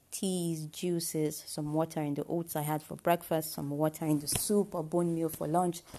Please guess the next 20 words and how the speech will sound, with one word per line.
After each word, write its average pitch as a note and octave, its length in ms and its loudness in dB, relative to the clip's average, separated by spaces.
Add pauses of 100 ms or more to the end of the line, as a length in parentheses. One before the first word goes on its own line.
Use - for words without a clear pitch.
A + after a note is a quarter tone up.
(240)
the E3 80 4
water D#3+ 260 4
I D#3 80 4
had D3 280 -4
for D3 160 -8
dinner. G3+ 260 4
All A3+ 260 4
of F#3+ 100 2
this E3+ 200 0 (300)
adds D#3+ 300 4
up D3 180 0 (100)
to D3+ 180 0 (360)
keep - 240 -2
my D#3 260 4
kidneys D3+ 420 2
happy D3+ 460 0
and C#3+ 100 2
my C#3+ 120 0
cells D3 420 2
plump. - 360 -2